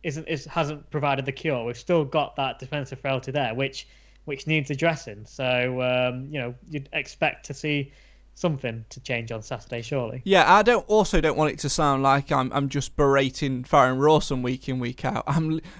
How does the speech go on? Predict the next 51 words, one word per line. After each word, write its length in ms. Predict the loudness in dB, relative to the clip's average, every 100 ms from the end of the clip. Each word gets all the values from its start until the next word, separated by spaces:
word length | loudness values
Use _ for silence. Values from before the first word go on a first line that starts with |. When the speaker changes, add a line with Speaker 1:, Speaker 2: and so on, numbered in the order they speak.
| -2
Speaker 2:
in, 260 | 4 4 4
in 140 | 0
terms 280 | 4 4 4
of 80 | 2
tonight's 360 | 2 2 2 2
game, 200 | 0 2
I'm 160 | 2 4
literally 440 | 2 2 0 0
saying 440 | 4 4 4 0 0
what 180 | 2 2
I 40 |
saw, 260 | 2 2 4
whi-, 180 | 2 -2
which 240 | -4 -4
was 120 | -4
the 60 | 0
fact 260 | 2 2
that 80 | 0
he 60 | 2
didn't 260 | 2 2
win 140 | 0 0
the 80 | 0
header 340 | 0 2 0 -2 -20 -4
and 100 | 0
he 60 | 2
di-, 180 | 4 4
and 120 | 6
he 80 | 6
lets 260 | 4 2 0
his 120 | 0
man 380 | 2 2 2 -4 -2
get 200 | -2 2
goal 200 | 2 2
side. 460 | 6 6 6 2 -8 -20 -20
That's, 340 | 2 2 2 -2
that's 300 | 2 2 2
what 100 | 0
I'm 100 | 0
saying. 220 | 2 4
I 60 | 2
think, 300 | 2 0 2
Speaker 1:
Well 160 | -2 -2 -2
Speaker 2:
I 80 | 0
think 260 | 4 2 2
Sweeney, 440 | 0 2 2 2
I 60 | 2
think 280 | 2 -2 -2
Sweeney, 560 | 0 2 2 2 0 -4 -20 -20 -20
he's 460 | -2 2 4 2 -2
not 440 | 0 4 4 2 6
been 320 | 6 6